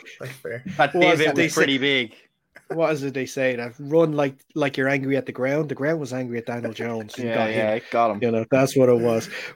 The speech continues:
Speaker 3: But, but John, um, how, how big of a miss is it going to be,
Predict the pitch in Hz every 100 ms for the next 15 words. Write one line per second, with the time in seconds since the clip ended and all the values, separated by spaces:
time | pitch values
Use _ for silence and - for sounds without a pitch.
0 | - 208 214 226 226 - 208 226 233 208
1 | - - _ _ _ _ 220 214 202 196
2 | - - 233 262 277 285 262 247 - _
3 | _ _ - 240 247 247 226 202 185 185
4 | 175 160 156 143 - 151 151 139 131 143
5 | 139 131 127